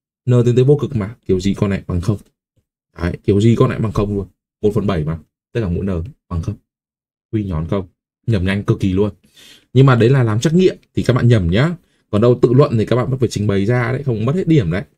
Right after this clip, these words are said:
Nào, bây giờ thầy sẽ tiếp tục con B cho các em. Con B.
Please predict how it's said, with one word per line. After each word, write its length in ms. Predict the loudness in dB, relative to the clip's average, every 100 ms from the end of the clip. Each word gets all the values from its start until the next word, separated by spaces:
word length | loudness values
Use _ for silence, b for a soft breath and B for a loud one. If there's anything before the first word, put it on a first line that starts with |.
| _ b b _
Nào, 220 | 0 0
bây 120 | 2 2
giờ 80 | 2
thầy 100 | -2
sẽ 340 | -4 -2 -2
tiếp 40 | 0
tục 160 | -2 -2
con 180 | -4 0
B 40 | 0 0
cho 140 | -4 -2
các 120 | 0
em. 180 | -2 -4 _ _ _ _ _ _ _ _ _ _ _ _ _ -8
Con 140 |
B. 40 | -2